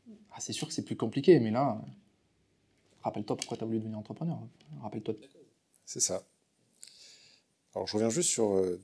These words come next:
Speaker 3: déjà ta première décision.
Speaker 2: Ouais.
Speaker 3: Euh, est-ce qu'à un moment donné, une fois que tu as posé ce badge et que tu es parti, tu as eu, et le moment où tu t'es rendu compte, euh, que t'étais à moins de deux mille sur ton compte,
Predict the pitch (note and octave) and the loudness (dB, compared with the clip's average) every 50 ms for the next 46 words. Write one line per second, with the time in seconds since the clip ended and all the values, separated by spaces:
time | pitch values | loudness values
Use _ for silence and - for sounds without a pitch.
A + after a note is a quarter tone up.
0 | - G2 G2+ G2 A#2+ B2+ - A2 F2+ - - G2+ G#2+ G#2 G#2 F#2+ - - F#2+ F#2 | -8 -6 -2 -2 -2 -2 -2 -2 -4 -4 -2 -2 -2 0 2 2 2 2 0 -2
1 | G#2 C3 D#3+ - _ _ _ _ _ _ - - - - - - - A#2+ A#2+ - | -4 -6 -10 -16 _ _ _ _ _ _ -20 -20 -20 -20 -12 -6 -4 -4 -4 -4
2 | - - - _ _ _ _ - G#2 F#2+ F2+ F2+ - - _ _ C3+ C3+ - - | -8 -18 -20 _ _ _ _ -8 -6 -6 -6 -6 -8 -12 _ _ 0 0 0 2
3 | - A2 G#2 G#2 A2+ C3 D3 D3 C3+ B2+ A#2+ A2+ A2+ G#2+ G#2 - - _ _ _ | 0 0 0 0 0 2 2 6 6 6 6 6 4 2 0 -4 -10 _ _ _
4 | _ _ _ _ _ _ _ _ _ _ _ _ _ _ _ _ - G#2+ G2 F2+ | _ _ _ _ _ _ _ _ _ _ _ _ _ _ _ _ -16 -14 -12 -6
5 | - - A#2+ - - A2 F#2+ - G#2 G2 G2+ G2+ - - F2+ F#2 G2 F#2+ F2+ E2 | -4 -4 -4 -2 -2 -4 -2 0 0 0 0 0 -2 -2 -2 -2 -2 -2 -4 -6
6 | - - - _ _ _ _ _ _ _ - G2 - - G2+ F#2+ - G2+ F#2+ - | -10 -16 -20 _ _ _ _ _ _ _ -20 -18 -12 -10 -10 -8 -6 -6 -6 -4
7 | - G#2+ B2 D3 D#3+ - _ _ _ _ _ _ - - _ - - - - _ | -2 -4 -4 -4 -8 -18 _ _ _ _ _ _ -20 -20 _ -20 -20 -20 -20 _
8 | _ _ _ _ _ _ _ _ _ _ _ _ _ _ _ _ _ _ _ _ | _ _ _ _ _ _ _ _ _ _ _ _ _ _ _ _ _ _ _ _
9 | _ _ _ _ _ _ _ _ _ _ _ _ _ _ - - - - A2+ A2+ | _ _ _ _ _ _ _ _ _ _ _ _ _ _ -8 -6 -2 0 2 2
10 | A2+ A#2 A#2+ B2+ C3+ - - B2 B2+ B2+ B2+ A#2+ A#2 A2 G#2+ G#2+ A2 A2+ A2 A2+ | 4 4 2 2 0 2 6 8 10 12 10 10 8 6 2 2 2 4 4 4
11 | A#2+ A#2+ A2+ - - G#2 - A2 G2 G2 G2+ G2+ G2+ F#2+ - - G#2+ G#2+ A2 A2 | 4 4 4 2 0 0 0 0 0 0 0 -2 -4 -4 -6 -6 -6 -4 -4 -4
12 | G2+ - G2 F#2 F2+ F2+ F2+ F2 F2 F2 F2 - - - F#2+ F#2+ G2 F#2+ F#2 F2+ | -4 -2 -2 -2 -2 -2 -4 -6 -8 -10 -14 -10 -4 -2 -2 0 0 0 0 -2
13 | F2 E2+ - E2+ - F#2+ F#2 F#2 F#2+ F#2+ F#2 F#2 F#2 F#2+ F#2 - - F2+ - - | -4 -6 -10 -8 -6 -6 -6 -6 -6 -8 -6 -6 -6 -6 -8 -8 -10 -12 -14 -18
14 | E2 - - C3 C3+ - - | -18 -14 -14 -12 -12 -12 -14